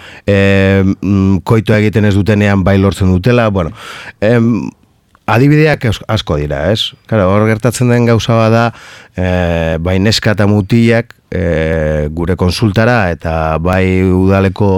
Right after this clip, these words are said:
orientazio zerbitzu horietara baltzen dira, eta nabaritzen da, ba, no, mm, nolabaiteko insatisfakzio puntu bat dagoela sexu harreman horietan, ez?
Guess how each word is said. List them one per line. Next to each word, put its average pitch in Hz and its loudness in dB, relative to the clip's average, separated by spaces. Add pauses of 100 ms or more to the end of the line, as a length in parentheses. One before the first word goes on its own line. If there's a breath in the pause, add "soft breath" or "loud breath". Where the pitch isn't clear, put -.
(120)
orientazio 95 0
zerbitzu 98 -2
horietara 101 2 (460 loud breath)
baltzen 101 0
dira, 110 2
eta 92 -4
nabaritzen 85 -2
da, 107 2
ba, 101 0 (340 loud breath)
no, 95 0 (220)
mm, 78 -6 (380)
nolabaiteko 131 2
insatisfakzio 123 -2
puntu 113 0
bat 107 2
dagoela 107 2
sexu 101 -2
harreman 87 0
horietan, 73 -8
ez? 95 -6